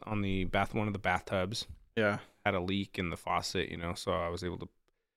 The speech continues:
Speaker 1: fix that, uh, pull the cartridge out of everything, you know, just, just do, like, little stuff like that.
Speaker 2: Yeah,
Speaker 1: And
Speaker 2: like,
Speaker 1: then,
Speaker 2: little minor things.
Speaker 1: um, no, I don't think, like, I don't really think there's been a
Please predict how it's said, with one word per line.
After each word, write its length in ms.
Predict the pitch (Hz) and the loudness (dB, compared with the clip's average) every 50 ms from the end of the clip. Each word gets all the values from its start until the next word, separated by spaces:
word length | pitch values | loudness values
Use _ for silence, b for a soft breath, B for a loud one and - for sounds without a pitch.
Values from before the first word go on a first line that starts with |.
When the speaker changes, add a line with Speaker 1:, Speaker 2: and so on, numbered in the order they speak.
| _ _ _ _ _ _ - | _ _ _ _ _ _ 2
Speaker 1:
fix 180 | 127 117 - - | 4 4 4 4
that, 340 | 110 95 95 95 95 92 - _ _ _ - 107 | 2 2 2 2 0 -2 -6 _ _ _ -12 -8
uh, 260 | 98 95 95 92 - - - - - - _ _ _ _ _ _ _ _ _ _ _ _ | -6 -6 -4 -6 -6 -8 -12 -16 -20 -20 _ _ _ _ _ _ _ _ _ _ _ _
pull 100 | - 120 | 4 6
the 80 | 107 101 | 6 4
cartridge 480 | - - - 104 101 - - 104 98 101 | 2 2 2 2 2 2 2 2 2 2
out 240 | 98 95 98 - | 2 2 2 2
of 260 | - 98 92 92 92 - | 0 -2 -2 -4 -6 -4
everything, 280 | 98 101 95 95 - 117 | -2 -2 -2 0 2 4
you 60 | 123 | 6
know, 200 | 135 127 123 131 139 | 6 6 4 4 0
just, 200 | - - - - | -6 -10 -12 -14
just 180 | 170 - - - - - _ - | -16 -18 -18 -20 -20 -12 _ 2
do, 100 | 185 190 | 4 6
like, 160 | 160 135 110 | 8 8 8
little 140 | 113 110 104 | 8 6 4
stuff 160 | - - 104 | 4 4 2
like 160 | 107 92 - | 2 2 4
that. 240 | - 92 92 95 92 - | 4 6 6 6 8 10
Speaker 2:
Yeah, 140 | 143 147 131 | 12 12 12
Speaker 1:
And 60 | 113 | 12
Speaker 2:
like, 100 | 113 120 | 12 12
Speaker 1:
then, 60 | 117 117 | 12 12
Speaker 2:
little 180 | 135 131 117 | 12 12 12
minor 320 | 107 104 104 104 104 104 101 | 12 12 12 12 10 8 8
things. 460 | - 107 104 107 107 101 - - - - - _ _ _ _ _ _ _ - | 6 4 4 4 4 2 0 -4 -8 -10 -14 _ _ _ _ _ _ _ 2
Speaker 1:
um, 640 | 117 117 117 117 120 117 117 120 120 120 120 117 - - - _ _ _ _ _ _ _ _ _ _ _ _ _ _ _ _ _ _ _ _ _ _ _ _ _ _ _ _ _ _ _ _ _ _ - | 4 6 6 6 6 6 6 6 4 4 2 0 -4 -10 -20 _ _ _ _ _ _ _ _ _ _ _ _ _ _ _ _ _ _ _ _ _ _ _ _ _ _ _ _ _ _ _ _ _ _ 6
no, 320 | - 180 220 226 226 220 202 | 8 10 10 10 10 8 6
I 80 | - 180 | 6 4
don't 160 | 180 185 175 - | 6 4 4 0
think, 160 | - - - | -2 0 2
like, 180 | 156 156 - | 2 2 4
I 60 | - 120 | 4 4
don't 120 | 165 180 | 4 4
really 200 | 180 185 180 160 | 6 6 6 6
think 160 | 135 156 160 160 | 4 4 4 4
there's 140 | 147 131 | 4 4
been 160 | 123 139 131 117 | 4 4 4 4
a 220 | 98 90 98 92 | 4 2 0 -4